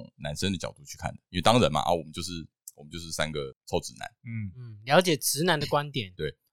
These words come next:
Speaker 1: 那而且我觉得哈，其实，呃，大部分的男生都比较不善于表达自己的情感。
Speaker 2: 是。
Speaker 3: 确实。
Speaker 1: 呃，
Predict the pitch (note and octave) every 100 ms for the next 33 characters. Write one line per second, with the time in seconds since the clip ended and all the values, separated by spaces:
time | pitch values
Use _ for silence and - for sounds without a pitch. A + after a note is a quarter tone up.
0 | - D3 A#2 - C3+ C#3+ E2 D#2+ D2+ D2
1 | D2+ - _ _ _ - A#2 A#2 G#2+ G2+
2 | - _ _ _ _ _ _ - E2 D2+
3 | D#2+ D3 B2 G#2+ G2+ D2 C#2 B1+ - C#2+
4 | C#2 _ - G2 G2+ _ C#2+ B1 - A2
5 | - - _ E2+ E2 - A#2 D#2 A#1 B1
6 | C#2+ - _ _ - D2+ - - C#2 -
7 | F#2 - A#1+ - - D2 D2+ - _ _
8 | - - B2 A2 D#3 - G#2 - _ _
9 | - F2+ F2+ F2